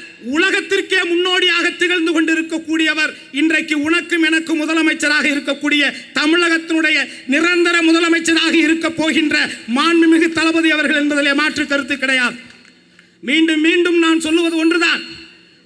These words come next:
புகழ் பேசுவதற்காகவோ அவர்களை மகிழ்ச்சி ஊட்டுவதற்காகவோ நான் பேசவில்லை. என்னுடைய வார்த்தைகள் எல்லாம் உண்மையை சொல், உறுதியாய் சொல், இறுதி வரை சொல் என்ற தெய்வ திருமகனை தலைவனாக ஏற்றுக்கொண்டவன் நான். என் வாயிலே இருந்து பொய் வராது.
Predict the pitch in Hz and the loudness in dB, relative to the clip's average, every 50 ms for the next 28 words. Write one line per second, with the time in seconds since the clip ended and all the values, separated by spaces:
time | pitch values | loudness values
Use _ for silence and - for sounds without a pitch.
0 | _ _ 277 302 339 359 370 381 359 - 320 339 339 - 320 339 339 349 349 349 | _ _ -2 0 0 2 2 0 0 0 0 0 0 0 -2 -4 -2 -2 -4 -4
1 | 339 339 330 320 311 294 302 294 320 381 392 392 - - - - _ _ _ _ | -4 -2 -2 -2 -2 -2 -4 -4 -4 -6 -6 -8 -10 -16 -20 -20 _ _ _ _
2 | - 302 359 370 359 349 339 330 277 294 349 427 403 403 - 392 392 381 - - | -8 -6 -4 -2 -2 -2 -2 -2 -2 -2 -2 -2 -2 -2 0 0 0 0 -2 -4
3 | 370 359 339 359 349 339 330 339 330 330 330 330 330 320 320 320 320 320 320 320 | -6 -4 -4 -4 -4 -2 -2 -2 0 0 0 0 0 0 0 0 -2 -2 -2 -2
4 | 330 311 311 311 302 285 - - - - - - _ _ - 240 294 311 320 320 | -4 -4 -4 -2 -4 -4 -4 -8 -14 -20 -20 -20 _ _ -10 -8 -6 -4 -2 -2
5 | 320 311 320 330 370 370 - 370 381 359 359 349 359 359 349 339 370 392 - - | -2 0 0 -2 -2 -2 -2 -2 0 0 0 0 0 0 0 0 -2 -2 -6 -12
6 | - - - - 254 302 370 381 392 381 370 359 349 330 330 330 302 262 - - | -20 -20 -18 -8 -4 -2 0 2 2 2 2 2 0 0 0 -2 -4 -4 -6 -12
7 | - - - - - 269 359 392 392 392 370 392 381 381 359 - 359 349 320 - | -20 -20 -20 -10 -6 -4 -2 0 0 2 2 2 2 0 0 -2 -2 -4 -4 -6
8 | - - - - - 202 285 359 392 392 392 403 403 381 403 403 392 330 359 359 | -10 -14 -20 -16 -6 -2 0 0 2 2 2 2 2 2 2 2 2 0 0 0
9 | 381 359 381 370 359 359 349 302 277 330 403 427 415 403 - 381 392 381 370 359 | 2 2 2 2 0 0 -2 0 0 0 0 0 0 -2 -2 -2 -2 0 0 0
10 | 359 359 349 330 339 370 359 381 349 349 359 330 330 330 339 349 - 320 330 320 | 0 0 -2 -2 -2 -2 -2 0 0 0 0 0 0 0 0 -2 -2 -4 -4 -2
11 | 311 311 302 302 294 294 294 285 277 262 - - - - - 277 311 330 294 302 | -2 -2 0 0 0 0 0 0 0 -2 -4 -6 -12 -8 -4 0 2 2 2 2
12 | 339 370 381 370 359 349 349 349 349 339 359 349 - 320 359 339 330 320 311 302 | 2 2 2 2 2 2 2 2 2 2 0 0 0 0 0 0 0 0 0 0
13 | 285 - | -2 -2